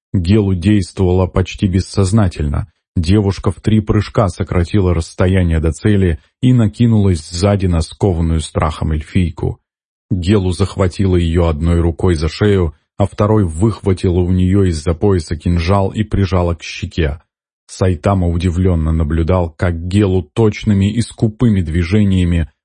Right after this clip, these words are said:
поставила незнакомую девушку на колени и заломила ее руку за спину. Он подошел ближе, стараясь никого не задеть, спрятанным по просьбе Рейкшера в ткань оружием,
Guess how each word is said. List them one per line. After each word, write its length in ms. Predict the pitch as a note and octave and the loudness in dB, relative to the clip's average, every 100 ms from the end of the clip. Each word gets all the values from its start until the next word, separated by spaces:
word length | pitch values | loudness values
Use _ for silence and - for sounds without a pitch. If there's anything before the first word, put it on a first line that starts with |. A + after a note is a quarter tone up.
| _ | _
поставила 600 | G#2 - - G2 E2+ E2 | -2 0 0 0 2 2
незнакомую 720 | F2+ F2 F#2+ F#2 F#2+ E2+ E2+ | 2 2 0 0 0 0 0
девушку 480 | D#2 F#2 D#2 - E2+ | 0 0 -2 -4 -2
на 120 | E2+ | -2
колени 580 | F2 F2+ G#2+ G#2 F#2+ E2+ _ _ - | 0 2 2 2 0 -2 _ _ 0
и 100 | A2 | 2
заломила 680 | E2+ F2 F#2+ G#2 A2 G2 E2+ | 2 2 4 4 4 4 2
ее 340 | E2+ E2 D#2+ | 2 2 2
руку 360 | D#2+ G2+ - E2 | 2 0 0 -2
за 240 | D#2 D#2 | 0 -2
спину. 480 | - - C#2+ C#2+ - _ _ _ _ _ _ _ _ _ _ | -2 -4 -2 -4 -6 _ _ _ _ _ _ _ _ _ _
Он 240 | G#2+ F#2+ | 0 0
подошел 440 | E2 E2 E2+ G2+ E2+ | 0 0 0 0 -2
ближе, 460 | D2 E2+ A2 G#2+ | 0 2 2 2
стараясь 600 | G2 - F2 E2 G2 F2+ | -2 -2 0 2 0 0
никого 360 | G2 F2+ E2+ F2+ | -2 0 2 2
не 120 | G2 | 2
задеть, 520 | F2+ F2+ F#2+ G#2+ - - _ | 2 2 2 0 -2 -14 _
спрятанным 760 | - - A2 G#2 F2+ F2+ E2+ D#2 | -20 -2 2 2 2 0 0 0
по 120 | F2+ | -4
просьбе 480 | - F#2+ F#2 D#2 E2+ | -2 0 0 2 0
Рейкшера 560 | E2+ F#2+ E2+ - E2 D2+ | 2 2 0 -2 -2 -2
в 120 | - | -4
ткань 320 | - F2+ E2 | -2 -2 0
оружием, 600 | D2 A#2 G#2 G#2+ F#2+ D#2+ | 2 2 2 2 2 -2